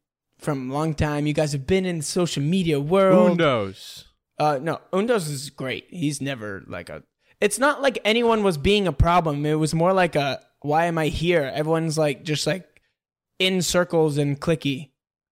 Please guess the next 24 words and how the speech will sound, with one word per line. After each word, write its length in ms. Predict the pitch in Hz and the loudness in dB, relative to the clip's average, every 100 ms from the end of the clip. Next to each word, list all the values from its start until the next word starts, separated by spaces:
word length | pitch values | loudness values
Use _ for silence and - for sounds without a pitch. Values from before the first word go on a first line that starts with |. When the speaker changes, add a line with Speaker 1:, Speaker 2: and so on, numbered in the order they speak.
| _ _ _ _ _ _ | _ _ _ _ _ _
Speaker 2:
Right. 1000 | - 101 104 107 107 104 101 98 90 87 | -8 -4 -2 0 0 0 0 0 -2 -4
Speaker 1:
And, 220 | 151 143 | -4 -2
like, 360 | 143 139 131 - | -2 -2 -4 -6
you're 80 | 139 | -6
like, 180 | 139 135 | -4 -2
"Dude, 260 | 160 139 - | -2 -2 -6
I 120 | 143 | -6
thought 180 | 143 165 | -2 -2
Speaker 2:
So 80 | 107 | -2
Speaker 1:
this 140 | 160 | -4
Speaker 2:
there's 40 | 120 | -2
no 160 | 117 | -2
Speaker 1:
is" 60 | 110 | -2
Speaker 2:
intermingling. 1040 | 117 117 120 110 107 107 104 95 90 87 | -4 -6 -8 -6 -6 -6 -6 -6 -6 -8
Speaker 1:
Uh, 240 | - - 107 | -12 -12 -4
Speaker 2:
What 220 | 131 147 | -4 -2
part 200 | 151 139 | -2 -2
of, 80 | 113 | -2
what 200 | 120 131 | -2 -2
would 160 | 135 | -2
you 60 | 123 | -6
call 200 | 139 123 | -4 -2
your 100 | 110 | -2
group? 340 | 101 101 92 | -4 -4 -4